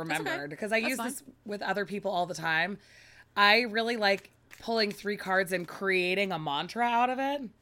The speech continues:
Speaker 1: Oh,
Speaker 2: So,
Speaker 1: that's
Speaker 2: like,
Speaker 1: really interesting.
Speaker 2: for example, if I were, if I did, like, a whole long reading for somebody, and then at the end I pulled, like,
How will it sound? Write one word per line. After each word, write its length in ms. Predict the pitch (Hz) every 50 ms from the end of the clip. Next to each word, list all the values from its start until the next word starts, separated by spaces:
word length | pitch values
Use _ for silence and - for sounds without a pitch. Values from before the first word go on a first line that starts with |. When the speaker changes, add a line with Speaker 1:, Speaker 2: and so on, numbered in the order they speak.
| _ 185
Speaker 1:
Oh, 560 | 196 226 262 285 311 339 359 359 370 359 330
Speaker 2:
So, 60 | 262 240
Speaker 1:
that's 120 | 233 226
Speaker 2:
like, 160 | 226 208 202 165
Speaker 1:
really 100 | 156 147
interesting. 320 | 139 - 143 - - -
Speaker 2:
for 100 | 226 220
example, 480 | 208 190 170 202 196 190 180 185 196 202
if 80 | 185
I 100 | 190 190 202
were, 200 | 214 208 202 - 226 196 -
if 160 | 247 302 -
I 80 | 320 330
did, 220 | 320 349 320 277
like, 100 | 277 269
a 80 | 254 220
whole 220 | 185 226 226 220
long 220 | 220 208 208 196
reading 260 | 185 175 175 180 185 165
for 100 | 190 190
somebody, 320 | 196 196 185 190 190 185
and 100 | 180 175
then 80 | 175 170
at 100 | 170 160
the 140 | 180 180
end 440 | 151 156 160 160 165 170 170 165 175 -
I 120 | 175 170
pulled, 400 | 170 - - 180 175 165 165 160
like, 400 | 170 160 156 160 151 - - -